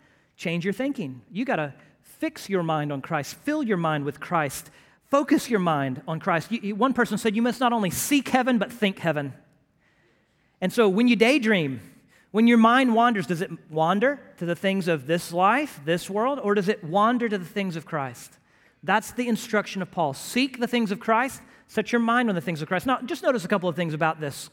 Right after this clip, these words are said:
in this command. Notice the intensity of it.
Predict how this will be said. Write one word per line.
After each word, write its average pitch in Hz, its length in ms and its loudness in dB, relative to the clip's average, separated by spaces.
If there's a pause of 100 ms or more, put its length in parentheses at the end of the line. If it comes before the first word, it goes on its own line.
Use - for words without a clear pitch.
(100)
in 170 260 -4
this 165 220 -2
command. 185 680 0
Notice 311 280 0
the 240 160 -2
intensity 185 640 0
of 123 120 -6
it. 120 140 -18